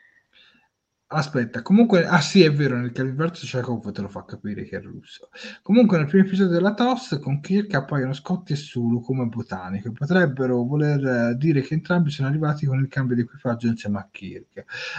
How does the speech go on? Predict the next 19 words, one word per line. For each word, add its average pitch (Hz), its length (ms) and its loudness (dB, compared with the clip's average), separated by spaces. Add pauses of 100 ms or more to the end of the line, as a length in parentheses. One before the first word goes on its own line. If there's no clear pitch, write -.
anche 190 280 6
se 156 100 2
sarebbe 165 400 4
bello 160 260 4
vedere 131 420 2
già 127 160 -2
in 120 100 0
Stranger 143 360 0
in 170 140 6
World 113 260 0
lo 110 100 -8
scozzese 120 460 -6
alle 135 140 0
prese 113 260 -6
con 113 140 -12
questo - 300 -10
nuovo 120 260 -4
giovane 120 300 -6
capitano 104 680 -4